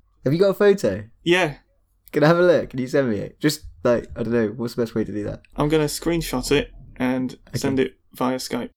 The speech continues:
Speaker 2: There we go, on the way.
Speaker 1: Oh no.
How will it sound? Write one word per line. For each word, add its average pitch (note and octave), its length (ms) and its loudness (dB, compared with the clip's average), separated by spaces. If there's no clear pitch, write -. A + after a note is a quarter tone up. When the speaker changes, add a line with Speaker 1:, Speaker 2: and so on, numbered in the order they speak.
Speaker 2:
There C3 120 2
we B2 60 4
go, B2 140 2
on C#3+ 80 -2
the C3+ 80 0
way. A2+ 240 -4
Speaker 1:
Oh G3 220 2
no. G3+ 800 2